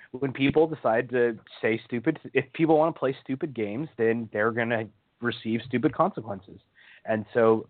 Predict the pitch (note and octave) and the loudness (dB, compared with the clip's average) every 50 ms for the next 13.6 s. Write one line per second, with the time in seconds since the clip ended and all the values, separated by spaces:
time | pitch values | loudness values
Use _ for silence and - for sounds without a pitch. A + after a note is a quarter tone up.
0 | - - A2 G#2+ A2 G#2+ G#2 G#2 A2 G#2+ - - B2+ - - A#2 A2+ A2+ A#2 A2+ | -2 0 0 2 2 0 0 0 0 0 -2 -6 -6 -6 -4 -2 -2 0 -2 -2
1 | - - F#3+ F3+ B2 G2+ G2 F#2+ - - G#2+ G#2+ A2 A2 A2+ G#2 - B2 G#2+ A2+ | -2 -2 -2 -2 -2 -4 -6 -8 -6 -4 -2 0 0 0 0 -2 -4 -2 0 2
2 | A2+ A2+ - - A2+ - B2+ C3 C3 C3 C3 A#2+ - - - - - - - B2+ | 2 2 2 0 0 4 4 6 6 6 6 4 2 -2 -10 -20 -18 -14 -8 -2
3 | B2 B2 A#2 G#2+ G#2+ A2+ B2 C3 - C#3 B2 - - - - E3 D3 B2+ G2+ A2+ | 0 0 0 0 0 0 0 2 2 0 0 -2 -10 -4 -2 0 0 0 0 2
4 | A#2+ C#3 C#3+ - - A#2+ G#2+ G#2+ G#2+ - G#2+ G#2 G2+ G2 F#2+ - B2+ C3 C3 A2 | 2 2 2 0 0 0 2 0 0 -2 -2 -2 -2 -2 -4 -4 -2 -2 -2 0
5 | - A2+ A#2 B2 A#2+ A#2 B2 A#2+ A#2+ A#2+ B2 A2 G#2+ A#2 A#2+ A#2+ A#2 - - A#2+ | 2 2 2 2 0 0 -2 0 0 0 -2 -4 -4 -4 -4 -6 -6 -8 -6 -4
6 | C3+ C#3+ B2+ A2 A2 G2 G2+ G2+ G2 - - A2+ G2+ G2+ - - G2 G2+ G#2+ C3 | -4 -4 -4 -6 -8 -8 -8 -10 -12 -10 -10 -10 -10 -10 -12 -14 -14 -12 -12 -14
7 | - - - - - - - A2+ B2+ B2 B2+ B2 A#2+ B2 B2+ - - _ _ _ | -14 -18 -20 -20 -18 -6 0 4 4 6 6 4 2 -2 -4 -8 -18 _ _ _
8 | _ _ _ - - C#3+ C#3 - - E3 F3 F3+ E3+ D3+ C#3+ A#2+ - - A2 A#2+ | _ _ _ -2 0 0 0 0 2 2 4 4 2 0 -4 -10 -12 -4 0 0
9 | C3+ - - - C3 C#3 D#3+ D#3+ B2 A2+ G2+ A2+ C#3+ C3 - A2+ A2 G2+ G2+ _ | 0 0 0 2 4 4 6 6 6 4 4 2 -2 -4 -6 -6 -6 -6 -6 _
10 | _ _ _ - A#2+ A#2 B2+ C3+ C3 A#2+ B2+ B2 B2 B2+ - - C#3 B2+ - - | _ _ _ -2 0 0 0 0 -2 -4 -4 -4 -4 -6 -8 -8 -8 -8 -4 -2
11 | A#2+ B2 A#2+ - D3+ C#3 C#3 C#3+ C#3 C3 A#2+ A#2 B2 C3+ C3 _ - G2+ F#2 F#2 | -4 -2 -2 -4 -4 -4 -2 -2 0 2 2 4 2 2 -2 _ -12 -12 -10 -12
12 | F#2 F#2+ _ _ _ _ _ - B2 B2 A#2+ A2 - A#2 A#2+ A#2 B2+ B2+ B2+ A#2+ | -14 -16 _ _ _ _ _ -8 -6 -6 -6 -2 0 0 2 2 2 0 2 4
13 | A#2 A#2 A2+ A2+ - A#2+ A2 G#2+ - A2 G#2+ | 4 2 2 0 -2 -2 -2 -2 -2 -6 -8